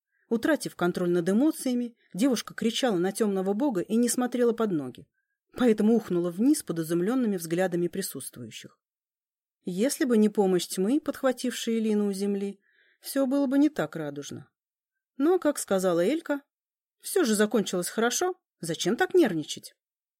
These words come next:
В общем, после этого решено было остановиться на ночлег в катакомбах, поскольку адепты уже выбились из сил, а утром завершить практику последним рейдом на поверхности.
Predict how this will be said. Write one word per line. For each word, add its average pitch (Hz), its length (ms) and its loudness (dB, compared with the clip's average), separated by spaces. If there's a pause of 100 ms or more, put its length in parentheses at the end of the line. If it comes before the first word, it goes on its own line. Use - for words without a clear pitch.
(640)
В 175 140 -2
общем, 262 400 -2 (200)
после 196 360 -2
этого 262 320 -2 (200)
решено 320 400 4
было 202 200 4
остановиться 196 540 -2
на 175 120 4
ночлег 185 380 -2
в - 100 -18
катакомбах, 262 760 -2 (280)
поскольку 220 440 0
адепты 202 360 0
уже 185 180 -4
выбились 175 460 -6
из 180 100 -6
сил, - 360 -10 (240)
а 175 120 -2
утром 269 460 0 (260)
завершить 208 500 0
практику 233 440 -2
последним 185 520 -2
рейдом 165 400 -2
на 170 100 -4
поверхности. - 720 -10